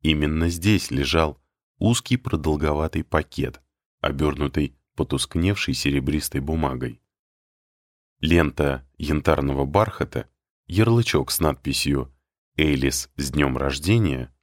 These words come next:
с любовью от Перси», свернулся и помялся. Почти девять лет минуло с тех пор, как она приготовила этот подарок. «Стежки, может быть, не совсем ровные»,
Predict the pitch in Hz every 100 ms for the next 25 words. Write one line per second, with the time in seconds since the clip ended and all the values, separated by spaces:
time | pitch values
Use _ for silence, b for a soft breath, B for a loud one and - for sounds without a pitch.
0 | _ - 76 78 73 67 64 65 - -
1 | 127 - 120 117 _ _ _ _ - 101
2 | 95 76 76 98 107 - 90 - _ -
3 | 80 - 71 67 64 62 - - - _
4 | _ _ _ _ _ _ _ _ _ _
5 | _ _ _ _ - 85 - 98 85 98
6 | 127 127 - 92 80 73 73 71 73 69
7 | 65 - 69 - 107 110 69 69 69 78
8 | 85 65 67 69 82 82 76 73 - -
9 | 69 65 65 - 73 71 64 62 - _
10 | _ _ _ _ _ _ _ - - 95
11 | - 101 95 95 90 92 95 - - _
12 | - 90 - 98 - 101 104 98 67 65
13 | 62